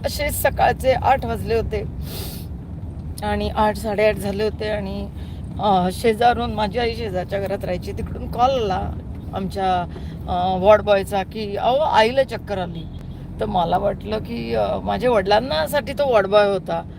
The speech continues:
आणि of course आई प्रयाग हॉस्पिटलमध्ये ठेवून असंच आम्ही तिला ना केअर करायला ठेवलं होतं, म्हणजे असं just विश्रांतीसाठी.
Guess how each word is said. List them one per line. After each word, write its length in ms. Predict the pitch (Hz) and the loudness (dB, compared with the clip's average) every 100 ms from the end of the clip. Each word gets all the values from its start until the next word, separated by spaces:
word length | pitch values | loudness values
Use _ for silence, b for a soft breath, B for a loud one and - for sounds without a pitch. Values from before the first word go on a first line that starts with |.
| B B B - | B B B -8
आणि 160 | 196 | 0
of 100 | 190 | 0
course 360 | 175 214 208 202 | 0 0 2 4
आई 200 | 190 202 | 4 4
प्रयाग 380 | 202 190 185 190 | 2 4 6 4
हॉस्पिटलमध्ये 540 | 185 208 202 202 208 | 0 -4 -4 -2 -2
ठेवून 300 | 220 233 277 | 0 -2 0
असंच 340 | 605 - 359 | -2 0 -2
आम्ही 260 | - 240 269 | 0 0 0
तिला 200 | 269 262 | -2 0
ना 160 | 262 285 | 0 -4
केअर 340 | - 240 220 | -4 0 0
करायला 380 | 220 226 214 220 | 0 2 4 2
ठेवलं 240 | 214 185 160 | 0 -4 -6
होतं, 100 | 180 | -6
म्हणजे 180 | 190 | -4
असं 160 | 214 202 | -4 -6
just 280 | 220 240 196 | -6 -8 -6
विश्रांतीसाठी. 720 | 190 160 175 160 180 170 - | -6 -4 -4 -4 -4 -4 -4